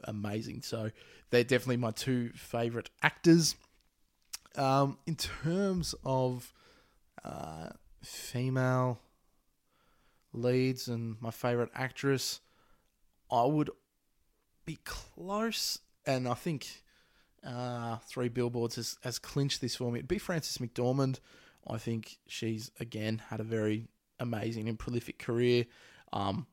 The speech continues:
I fell in love with her after watching the movie version of Fargo. Um, and, yeah,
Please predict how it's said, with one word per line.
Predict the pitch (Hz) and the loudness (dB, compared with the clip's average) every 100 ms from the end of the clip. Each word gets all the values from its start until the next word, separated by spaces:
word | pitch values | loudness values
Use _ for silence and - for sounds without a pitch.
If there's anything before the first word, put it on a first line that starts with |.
| - | -6
I | 113 | -4
fell | 110 113 | 0 0
in | |
love | 113 113 | 0 -2
with | 113 | 0
her | 117 110 - | 0 2 0
after | 104 - 117 | -2 -2 -4
watching | 113 120 - 117 113 113 - _ - | -2 -2 -2 -4 -4 -6 -10 _ -6
the | 117 107 107 107 | -2 0 0 0
movie | 123 131 127 | 2 2 6
version | 135 127 127 | 6 6 4
of | 120 | 2
Fargo. | 135 127 127 123 123 120 - - _ _ _ | 4 6 6 6 6 4 -4 -20 _ _ _
Um, | 107 98 98 107 - _ _ _ _ _ _ _ - _ _ _ _ - | -2 0 0 -4 -10 _ _ _ _ _ _ _ -20 _ _ _ _ 0
and, | 113 107 92 | 0 0 -4
yeah, | 104 | -4